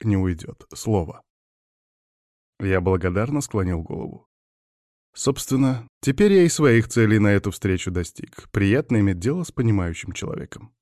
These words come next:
Ну и, кстати, сразу после раскрытия моего клана можно и нужно анонсировать школу.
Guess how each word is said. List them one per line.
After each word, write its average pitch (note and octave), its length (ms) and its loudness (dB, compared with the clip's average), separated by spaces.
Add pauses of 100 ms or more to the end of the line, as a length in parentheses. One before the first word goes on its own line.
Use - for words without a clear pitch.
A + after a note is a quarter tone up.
(720)
Ну D#3 200 2
и, F3+ 80 0
кстати, G2 400 -2
сразу G#2 360 -2
после G#2 360 -4
раскрытия G2+ 560 -4
моего F#2 260 -2
клана B2 380 -4 (500)
можно C#3+ 380 4
и C3+ 180 2
нужно C3+ 460 6
анонсировать G#2+ 640 0
школу. - 400 -10